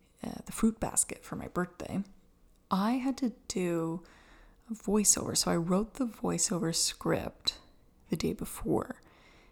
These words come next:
and we were on a bit of a time crunch. They had asked me to do the voiceover.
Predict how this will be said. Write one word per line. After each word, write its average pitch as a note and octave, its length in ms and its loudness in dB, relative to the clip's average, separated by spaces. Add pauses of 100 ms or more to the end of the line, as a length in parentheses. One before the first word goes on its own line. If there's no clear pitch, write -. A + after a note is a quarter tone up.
(120)
and F3+ 100 0
we F#3+ 80 2
were G#3+ 60 2
on A#3+ 200 2
a D#4+ 60 -2
bit D4 120 0
of G3 100 6
a E3+ 40 0
time F3+ 480 -2
crunch. - 640 -8 (840)
They F3 720 0
had E3+ 320 -4
asked - 460 -2
me E3+ 600 -2
to - 120 -2
do E3 200 0
the G3+ 100 2
voiceover. - 800 0